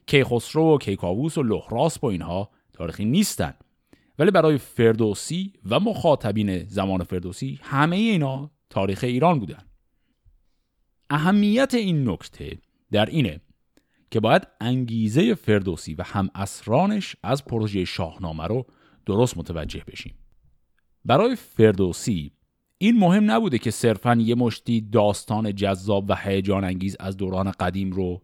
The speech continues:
تعریف کرده باشه، بلکه کتاب شاهنامه و این پروژهٔ به این بزرگی معادل با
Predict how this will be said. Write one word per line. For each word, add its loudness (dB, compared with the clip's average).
تعریف -4
کرده -6
باشه، -12
بلکه 2
کتاب 2
شاهنامه -2
و -8
این -2
پروژهٔ -2
به -2
این 0
بزرگی -6
معادل 0
با -2